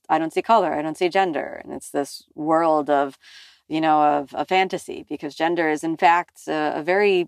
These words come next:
poignant part of all of our lives. You know, there, there are the clothes we wear, the, you know, the, the style and manner with which we speak, and all of these things tell a story about our gender. So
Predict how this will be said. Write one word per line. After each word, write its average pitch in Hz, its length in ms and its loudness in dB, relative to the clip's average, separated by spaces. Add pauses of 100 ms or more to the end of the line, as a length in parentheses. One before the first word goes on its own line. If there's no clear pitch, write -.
(140)
poignant 208 360 -2
part 208 280 4
of 165 240 -6
all 202 160 2
of 196 80 -4
our 190 160 2
lives. 208 480 0
You 135 80 -8
know, 143 120 -4
there, - 300 -6 (140)
there - 140 -8
are - 360 -8 (540)
the 135 80 -14
clothes 170 320 0
we 165 100 -2
wear, 143 680 -2 (120)
the, 131 560 -6 (500)
you 143 100 -6
know, 135 140 -6
the, 131 320 -6 (220)
the 131 80 -10
style 151 380 2
and 151 120 -6
manner 151 240 0
with 139 160 -4
which 147 160 -10
we 139 80 -10
speak, 151 500 -4
and 117 120 -16
all 170 180 4
of 156 100 -2
these 156 140 -6
things 143 320 -6
tell 151 180 -4
a 151 60 -4
story 170 320 2
about 143 260 0
our 147 140 0
gender. 156 500 -2 (120)
So 147 400 0